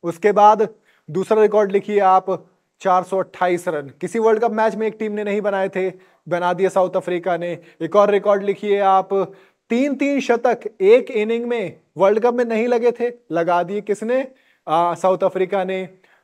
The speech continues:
वर्ल्ड कप में चार सौ का टोटल किसने लगाया सबसे ज्यादा बार?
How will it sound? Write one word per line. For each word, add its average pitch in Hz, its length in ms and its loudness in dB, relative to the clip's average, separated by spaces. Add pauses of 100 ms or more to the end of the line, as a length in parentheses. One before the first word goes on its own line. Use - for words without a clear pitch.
(100)
वर्ल्ड 208 260 4
कप 254 220 4
में 262 160 2
चार 233 300 6
सौ 240 160 0
का 247 140 2
टोटल 226 440 2 (320)
किसने 226 220 -2
लगाया 233 300 2
सबसे 233 280 -6
ज्यादा 240 240 2
बार? 240 320 2